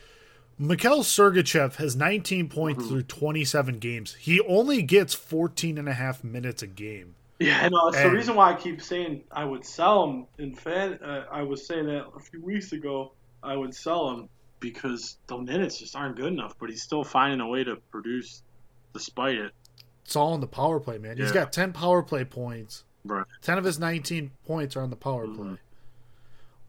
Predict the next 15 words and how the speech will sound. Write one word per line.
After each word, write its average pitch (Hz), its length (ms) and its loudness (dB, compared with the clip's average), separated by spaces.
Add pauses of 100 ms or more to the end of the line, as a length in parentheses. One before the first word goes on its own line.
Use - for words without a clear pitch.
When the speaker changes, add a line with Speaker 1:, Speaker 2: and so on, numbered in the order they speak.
Speaker 1:
Um, 139 480 -2 (1040)
if 131 80 -2
I 190 140 10
told 208 180 10
you 175 100 4
Nick 170 280 2
Leddy 160 280 8
would 135 140 2
be 127 80 -2
second 147 440 2
among 135 260 0
defensemen 135 540 -2
in 107 80 -6
Speaker 2:
<laughs> - 0 -
Speaker 1:
points, 117 520 -8